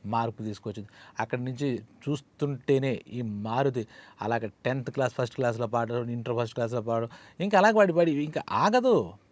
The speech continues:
ప్రవాహం ఏ రకంగా అయితే ఆగదో, దానికి ఆనకట్ట లేదో, అలాగే వీడి విజయానికి కూడా ఆనకట్ట ఉండదు.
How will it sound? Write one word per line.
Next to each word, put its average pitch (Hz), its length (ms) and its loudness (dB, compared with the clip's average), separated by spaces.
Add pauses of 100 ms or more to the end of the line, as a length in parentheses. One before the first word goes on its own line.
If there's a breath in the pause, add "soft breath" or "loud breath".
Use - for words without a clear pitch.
(160)
ప్రవాహం 165 480 2
ఏ 139 180 0
రకంగా 147 600 -2
అయితే 135 340 -4 (180)
ఆగదో, 117 520 -2 (760 soft breath)
దానికి 110 260 -2
ఆనకట్ట 123 480 -4
లేదో, 107 320 0
అలాగే 151 280 -2
వీడి 117 220 -4
విజయానికి 123 540 0
కూడా 202 120 2
ఆనకట్ట 170 400 0
ఉండదు. 147 280 -6